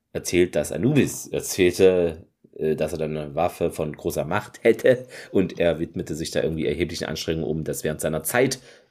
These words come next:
unserer Existenzebene irgendwie zu finden, hat's wohl aber nie gebacken bekommen.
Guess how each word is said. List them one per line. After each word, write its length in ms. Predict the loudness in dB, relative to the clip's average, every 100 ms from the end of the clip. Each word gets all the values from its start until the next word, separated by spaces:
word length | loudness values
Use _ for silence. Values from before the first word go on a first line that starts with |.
| _
unserer 300 | 4 6 6
Existenzebene 640 | 6 0 -2 0 0 0 -4 2
irgendwie 400 | 4 4 2 -2
zu 120 | -4
finden, 340 | -4 -4 -4
hat's 200 | -6 -8
wohl 120 | -4 -4
aber 160 | -2
nie 260 | -6 -6 -10 _
gebacken 640 | 0 0 0 -2 0 -4 -8 _
bekommen. 460 | -8 -6 -6 -8